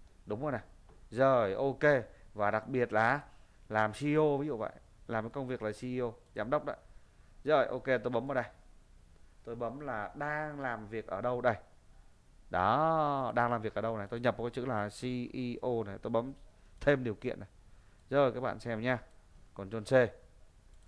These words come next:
Ctrl C. Rồi, dán vào đây. Ctrl V. Enter. Oh, không ra. Đấy, các bạn thấy không? Không ra chỗ này. <laughs> Rồi, như vậy phải chạy lại cái câu hồi nãy các bạn nhá. Đấy nhá. Đó, chúng ta phải linh động ở chỗ này.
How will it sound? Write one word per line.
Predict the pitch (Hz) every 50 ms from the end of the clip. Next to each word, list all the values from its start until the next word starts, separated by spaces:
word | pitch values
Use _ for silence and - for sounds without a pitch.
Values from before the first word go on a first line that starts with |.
| - -
Ctrl | - 90 90 107 107 104
C. | 98 - 120 113 104 95 92
Rồi, | 101 113 113 110 104 95 90
dán | 98 92 98 107
vào | 123
đây. | 123 120 107
Ctrl | - 107 92 87 107
V. | 98 98 107 110 107 95 - - - - - -
Enter. | - 104 101 95 110 107 - - - - - - - - - - - - - - - - - - - - - - - - - - - - - - - - - - - - - - -
Oh, | 143 139 117 139 139 123 117 110 98 90 90 -
không | - 120 110 110 107
ra. | 120 131 127 123 113 104
Đấy, | 101 107 -
các | 107
bạn | 104 107
thấy | 101 110
không? | 123 117 - - - - - - - - - - - - -
Không | - 113 110
ra | 110 120 120 120 117 117 113 110 113
chỗ | 113
này. | 120 117 107 98 98 107 127 - - - - -
<laughs> | 139 - - 156 - - - 151 - - - 156 - - 139 135 - - - - - - - - - - - - -
Rồi, | 120 135 147 151 143 143 139 127 117 117
như | 131 131
vậy | 123 131 127
phải | 117 110
chạy | 104 - 127 113 92
lại | 123 127 - - 101 120
cái | 131 131
câu | - 135 131 127
hồi | 120 113
nãy | 107 107 87 120
các | 135 143
bạn | 131 - 113
nhá. | 127 147 147 131
Đấy | 110 101 98 104 113
nhá. | 123 139 143 127 110 101
Đó, | 104 113 123
chúng | 127 117
ta | - 120 113
phải | 104 95
linh | 104 120 117 117
động | 135 123 - 104
ở | 110 107
chỗ | 107 110
này. | 123 120